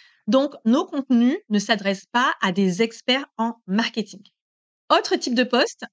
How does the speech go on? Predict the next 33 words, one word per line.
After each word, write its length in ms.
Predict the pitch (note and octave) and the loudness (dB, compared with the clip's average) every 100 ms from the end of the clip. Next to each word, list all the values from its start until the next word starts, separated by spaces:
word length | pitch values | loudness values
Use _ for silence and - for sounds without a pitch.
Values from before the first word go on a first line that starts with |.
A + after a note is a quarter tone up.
| - | -4
euh, 160 | G3 G3 | 0 2
les, 320 | A#3 C#4 D#4 | 2 2 0
ce 40 | |
qu'on 80 | A#3+ | 0
appelle 160 | A3 E4 | 2 2
les 120 | A3+ | 0
frameworks, 500 | - D4 B3+ A#3+ - | 0 0 2 0 -2
c'est-à-dire 380 | A#3+ A3+ C4+ D#4+ | -2 0 0 0
des 120 | A3 | -2
posts 300 | - D4+ - | 0 -2 -2
avec 240 | G#3+ A#3+ | -2 0
des 140 | G3 F#3+ | 2 2
méthodes 680 | G3 G#3 C4 - B3+ C4 - | 4 4 0 0 -4 -4 -8
très 180 | - G#4+ | -8 -8
simplifiées 720 | - F#4 - A#3+ - D4+ - | -6 -8 -8 -6 -4 -2 -2
et 140 | A3+ | -2
expliquées, 560 | A#3 - - A3 A#3 C#4+ _ _ - | -2 -4 -12 -6 -4 -6 _ _ -2
idéales, 560 | E4 D4+ C#4 D#4 A#3+ F#3+ | 0 4 4 4 -2 -4
vraiment 240 | G#3+ C#4 - | -4 -2 0
idéales 380 | B3 B3 A#3+ C#4 | 0 0 -2 -4
pour 160 | G3 - | -10 -2
éduquer 640 | A#3+ G#3+ A3+ - B3+ C4+ A3+ | -2 0 -4 -2 0 0 -2
votre 300 | G3+ G#3+ A3+ | -4 -4 -2
audience 480 | G3 G#3+ B3 C#4+ - | 0 0 0 -4 -6
et 80 | G#3+ | -4
pour 140 | G#3 | 0
montrer 260 | G3+ G#3 C4+ | 0 0 -2
votre 200 | A#3+ G#3 | -4 -6
expertise. 540 | - F3+ - C#4+ C4 - _ _ _ _ _ _ _ | -8 -10 -10 -10 -10 -10 _ _ _ _ _ _ _
Par 160 | - A#3 | 0 2
exemple, 520 | A3+ F#3 A#3+ G#4+ - _ - | 0 -2 -4 -4 -12 _ -6
cet 240 | - - | -4 -2
épisode 460 | C#4 A3 F3+ A#3+ | -4 -4 -4 -6